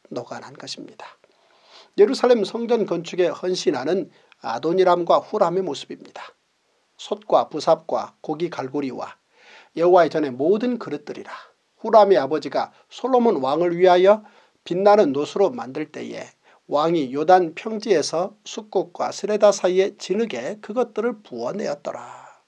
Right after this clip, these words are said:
그리고 마침내 성전 기구들이 모두 완성됩니다.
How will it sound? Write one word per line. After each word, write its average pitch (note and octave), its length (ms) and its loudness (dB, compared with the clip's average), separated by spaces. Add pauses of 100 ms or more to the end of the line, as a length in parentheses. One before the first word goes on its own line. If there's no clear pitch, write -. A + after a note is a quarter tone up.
(1400)
그리고 C4 260 2
마침내 F#3 400 2
성전 G#3 400 2
기구들이 E3+ 640 -2 (100)
모두 - 540 -2
완성됩니다. F3+ 880 -4